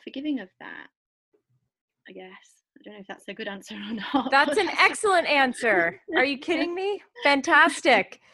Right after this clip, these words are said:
Speaker 2: And now, speaking of, um, gaining in skills and service of others, you have, uh, what do you have coming up?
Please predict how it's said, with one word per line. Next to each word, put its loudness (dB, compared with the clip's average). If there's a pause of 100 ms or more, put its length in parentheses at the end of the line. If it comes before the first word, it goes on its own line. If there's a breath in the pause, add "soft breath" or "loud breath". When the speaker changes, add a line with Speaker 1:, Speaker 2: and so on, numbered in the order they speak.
(300 soft breath)
Speaker 2:
And 4
now, 4 (300 loud breath)
speaking 4
of, 6 (120)
um, 4 (400)
gaining 4
in 0
skills 0 (140)
and 0 (380)
service 0
of 0
others, 2
you -4
have, 6 (520)
uh, 6
what 4
do 4
you 4
have 2
coming 0
up? -6